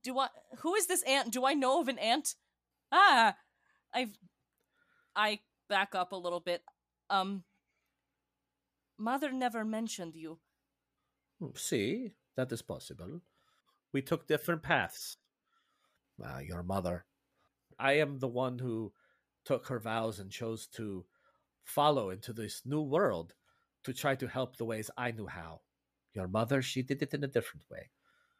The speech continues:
Speaker 2: It caused some sadness among her, and she was not happy when I decided to leave the rest of her family behind and come here. But I assure you,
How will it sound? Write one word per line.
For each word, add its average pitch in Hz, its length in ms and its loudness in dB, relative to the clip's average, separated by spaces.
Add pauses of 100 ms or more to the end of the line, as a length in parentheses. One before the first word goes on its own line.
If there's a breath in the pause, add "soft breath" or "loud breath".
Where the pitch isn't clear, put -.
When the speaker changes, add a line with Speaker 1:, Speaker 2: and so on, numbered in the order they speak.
(220)
Speaker 2:
It 131 140 -10
caused 156 400 0
some 175 460 -6 (1400)
sadness 127 540 2
among 95 320 -10
her, 82 180 -10
and 87 200 -16
she - 220 -8
was 123 200 -6
not 127 160 -6
happy 113 280 -8
when 90 180 -10
I 90 120 -6
decided 98 500 -8
to 110 100 -12
leave 110 360 -8 (400 soft breath)
the 127 80 0
rest 143 240 4
of 143 100 -2
her 147 140 2
family 139 340 0
behind 120 460 -2
and 95 100 -6
come 107 220 -6
here. 87 320 -10 (920)
But 135 140 0
I 135 120 2
assure 131 420 0
you, 78 280 -12